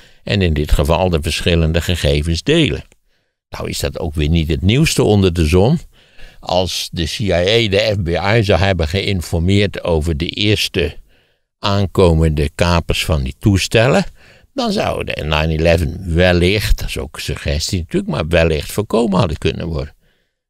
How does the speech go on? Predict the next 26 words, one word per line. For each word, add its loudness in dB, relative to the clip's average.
Maar -2
die -4
twee 2
organisaties, 0
die -4
konden -2
mekaars -2
bloed 2
wel 2
drinken. 2
Die -2
vonden 2
niets -2
leuker 4
dan 4
elkaar 2
dwars 2
zitten 0
en 6
niet 4
informeren. 2
Nou -2
ja, -2
met 0
deze 0
gevolgen. -6